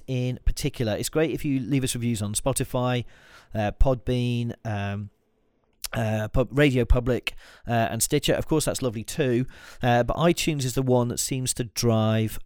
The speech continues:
our, uh, search, um, engine results. So if you'd like to, please leave us a review, uh, not just a rating, but some words that say what you think of the podcast. If you don't like the podcast, my email address is paul at paul wilkinson photography dot co dot U K.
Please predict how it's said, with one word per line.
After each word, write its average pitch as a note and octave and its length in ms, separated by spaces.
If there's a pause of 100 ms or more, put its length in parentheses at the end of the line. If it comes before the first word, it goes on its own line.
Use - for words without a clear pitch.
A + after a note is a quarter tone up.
our, G#2+ 520 (380)
uh, A2 140
search, - 600 (100)
um, G2 400 (100)
engine A#2 300
results. G#2 420 (280)
So - 140
if A#2+ 120
you'd B2+ 80
like E3 220
to, E3+ 180
please B2+ 260
leave C3+ 220
us A#2+ 140
a - 20
review, C#3+ 480
uh, A#2 200
not D#3 160
just - 180
a F3 40
rating, A#2+ 440
but G#2 100
some A2+ 220
words G2+ 460
that G#2 100
say A2 240
what G#2 160
you G2 40
think G#2 160
of G2+ 80
the - 140
podcast. - 220
If - 80
you F#3 80
don't A#3 200
like D3+ 140
the A#2 60
podcast, A#2 540 (420)
my A#2+ 120
email E3 300
address C3 320
is - 180
paul B2 380
at - 160
paul B2 180
wilkinson G#2+ 400
photography G#2 360
dot - 200
co G#2 140
dot F#2+ 180
U G2+ 140
K. F#3 360